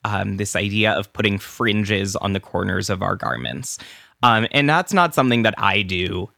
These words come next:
Um, that's not something that most, um, progressive or re-, certainly Reform Jews do today. Um, and yet, I think that there's something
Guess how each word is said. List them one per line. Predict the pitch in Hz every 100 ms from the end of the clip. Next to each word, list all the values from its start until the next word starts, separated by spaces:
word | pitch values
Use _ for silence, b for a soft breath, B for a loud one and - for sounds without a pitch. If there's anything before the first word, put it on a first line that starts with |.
| -
Um, | 104 95 95
that's | 98 101 -
not | 117 110
something | 135 117 113
that | 104 98 -
most, | 101 98 104 104 - - - B B _
um, | 113 101 95 101 -
progressive | - 113 98 95 98 - 101 95
or | 98 95 95 95 98 _
re-, | 104 107
certainly | - 110 80 98
Reform | 101 98 - 95 98
Jews | 92 95 95 92
do | - 92 87 92
today. | - 101 90 71 57 B B B B _ -
Um, | 117 113 110 110 - _ _ _ _ _ _ _ _ _ _ _ _ _ _ -
and | 135 135 123
yet, | 127 156 120 104 -
I | 117
think | 127 117
that | 131
there's | 113 110
something | - 113 104 - 107 110 107